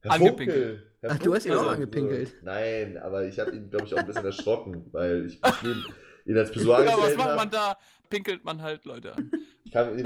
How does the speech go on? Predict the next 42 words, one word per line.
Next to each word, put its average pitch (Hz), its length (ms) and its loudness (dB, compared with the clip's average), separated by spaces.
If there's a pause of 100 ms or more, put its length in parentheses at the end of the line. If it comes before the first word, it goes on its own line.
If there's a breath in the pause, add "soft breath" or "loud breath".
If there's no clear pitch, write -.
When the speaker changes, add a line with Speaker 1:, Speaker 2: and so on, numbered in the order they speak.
Speaker 1:
neben 135 140 2
das 127 140 0
Pissoir 127 360 4
gestellt 139 300 0
und 120 80 -2
hab 123 120 2
ihn 120 240 -4
so 131 140 -2
von 139 100 0
der 131 120 2
Seite 131 220 4
angequatscht, 95 500 -2
so 101 120 -4
muss 107 140 -4
man's 104 140 -6
ja 104 100 0
auch 117 80 2
irgendwie 92 260 -4
sehen, 82 300 -10
ne? 110 120 -12 (160)
<laughs> - 60 -10
Aber, 123 420 4
ja. - 560 2
Speaker 3:
<laughs> - 40 -10 (1080 loud breath)
Speaker 1:
Ähm, 90 560 2
Speaker 2:
Oh 80 60 -2
Mann, 80 340 -2
Speaker 1:
war, - 120 4
Speaker 2:
okay. 143 280 4
Speaker 1:
war, - 200 2
war 110 180 2
lustig 92 300 -8
auf 82 100 -8
jeden 82 240 -14
Fall, 78 440 -12
war 80 140 -8
lustig. 80 200 -2
Speaker 3:
Ja, 139 80 0
wisst 160 180 -4
ihr, 185 260 -2
wer 165 320 -2
noch, 165 380 -8